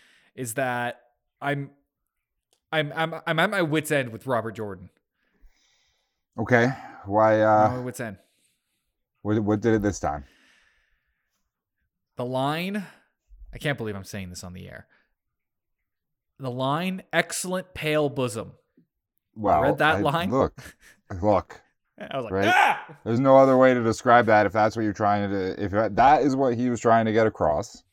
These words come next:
Speaker 2: which he was, how would you have rephrased that? I don't know. I mean, I think it's, you know, if you need to, if you need to portray something that is, that,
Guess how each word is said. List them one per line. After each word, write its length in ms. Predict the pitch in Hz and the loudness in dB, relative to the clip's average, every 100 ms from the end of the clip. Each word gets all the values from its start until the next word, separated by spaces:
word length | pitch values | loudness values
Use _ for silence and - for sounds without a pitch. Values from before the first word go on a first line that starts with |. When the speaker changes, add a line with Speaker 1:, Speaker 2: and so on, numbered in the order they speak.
| _ | _
Speaker 2:
which 140 | 95 85 | -14 -8
he 60 | |
was, 480 | 101 85 76 78 - - - - - | -6 -4 -4 -6 -12 -18 -20 -20 -2
how 180 | 95 107 | 2 4
would 80 | |
you 80 | 110 | 2
have 80 | 120 | -2
rephrased 380 | 135 139 170 117 | -2 0 -2 -2
that? 120 | 73 | -2
I 120 | 95 | 0
don't 100 | 120 | 0
know. 220 | 147 110 - | -2 -4 -6
I 40 | 92 | -10
mean, 200 | 90 90 | -8 -8
I 80 | |
think 180 | 92 107 | -6 -6
it's, 340 | 101 - - - _ _ _ _ _ _ _ - | -6 -8 -12 -14 _ _ _ _ _ _ _ -6
you 120 | 127 | -2
know, 240 | 90 101 | -2 -4
if 100 | 110 | -4
you 120 | 110 120 | 0 2
need 180 | 147 | 2
to, 160 | 135 117 - - | 0 -2 -6 -12
if 160 | 90 95 | -8 -4
you 120 | 113 | -2
need 560 | 131 156 165 151 107 - | -2 -2 -4 -6 -8 -6
to 220 | 127 123 | -2 -2
portray 460 | 110 113 123 113 110 | 0 -2 0 0 0
something 300 | - 110 113 | -2 -2 0
that 200 | 95 - | -2 -4
is, 220 | 98 95 | -6 -4
that, 180 | 92 87 | 0 0